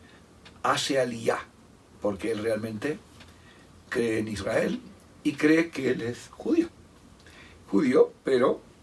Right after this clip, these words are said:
practicante de la religión católica. En Israel sirve a la comunidad católica, que no es demasiado numerosa. Es un sacerdote muy exitoso, muy querido,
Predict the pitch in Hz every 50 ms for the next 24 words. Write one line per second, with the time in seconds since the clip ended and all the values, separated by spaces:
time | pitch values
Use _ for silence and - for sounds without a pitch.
0 | - - - - - - - - 101 - 107 107 107 107 120 123 120 - 110 110
1 | 104 104 - - 98 104 107 107 - 165 311 349 - - - - - - - -
2 | - - - - - - - - - - - - - - - - - - - -
3 | - - - - - - - - - - - - - - - - 147 170 180 208
4 | 202 160 156 151 147 147 147 151 170 202 339 - - - - - - - - -
5 | - - - - - - - - - 147 151 165 165 156 170 175 160 151 - -
6 | - - 92 98 98 92 92 101 101 101 104 101 101 98 92 - - - - -
7 | 117 110 107 113 110 107 110 117 113 131 120 117 123 117 120 131 156 151 127 104
8 | 90 98 104 - - - - - - - - - 117 107 107 110 117 147 160 170
9 | 175 156 123 - - - 165 175 - - - - - - - - - - - -
10 | 107 110 113 110 - 113 104 101 101 104 104 - - 113 101 98 110 113 113 113
11 | 120 120 - 123 110 110 110 120 135 151 170 170 160 147 - - - 107 98 -
12 | - 98 - - - - - 196 - - - - - - - - - - - -
13 | - - - - 101 113 117 113 - 123 120 113 104 101 104 98 113 - -